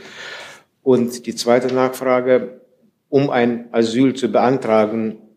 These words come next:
äh, müssen die, dürfen zum Beispiel, ähm, Russen, die jetzt in Georgien sind oder in der Türkei schon geflohen, dürfen sie von da aus nach Deutschland einfliegen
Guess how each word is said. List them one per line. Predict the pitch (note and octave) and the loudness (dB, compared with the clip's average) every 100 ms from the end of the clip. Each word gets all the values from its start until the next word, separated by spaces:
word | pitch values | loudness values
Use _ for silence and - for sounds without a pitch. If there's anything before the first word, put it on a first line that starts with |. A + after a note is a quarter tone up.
| - | -6
äh, | A2 G#2+ - A2+ | -4 -2 -6 -8
müssen | B2 B2 - A#2 | -4 -4 -6 -8
die, | A#2 B2 A#2 A2+ - - _ _ _ _ _ _ _ _ | -4 0 0 -2 -16 -20 _ _ _ _ _ _ _ _
dürfen | - D3+ D3+ C3+ - - - | 0 2 2 -4 -6 -14 -6
zum | B2 | 0
Beispiel, | A#2+ C#3 - C3 B2 - - _ - | 4 2 2 0 -2 -6 -18 _ -6
ähm, | A#2 A#2 A#2 - - _ _ - | -2 -2 -4 -6 -20 _ _ 0
Russen, | C3+ - C3+ | 0 0 -4
die | B2 B2 A#2+ | -2 0 2
jetzt | G#2+ - - | -2 -4 -8
in | A#2+ G#2+ | -6 2
Georgien | A#2+ C#3 D3+ D#3 D3+ | 4 4 2 -4 -6
sind | C#3+ D3+ D3 | -2 -2 -4
oder | C#3 B2 A#2+ | -4 0 0
in | A#2 | 2
der | A2+ | -2
Türkei | A2+ G#2 - A#2 D3 F3+ - | -2 -8 0 2 2 0 -8
schon | - C#3+ C3+ | -8 -4 -4
geflohen, | C3 - C3 C#3+ E3+ D#3 | -4 -2 0 2 0 2
dürfen | C3 C3 C3+ B2 | 2 2 -4 -4
sie | B2+ | -4
von | B2 A#2+ A2 | -2 -4 -4
da | A2+ C3+ C#3 | 0 0 0
aus | C#3+ C#3 B2+ | -2 -4 -8
nach | - | -4
Deutschland | C#3 A#2+ A#2 - | -4 -4 -6 -4
einfliegen | B2+ C#3 C#3 C#3+ C#3+ D3+ C#3+ | -2 -2 -4 -6 -6 -6 -12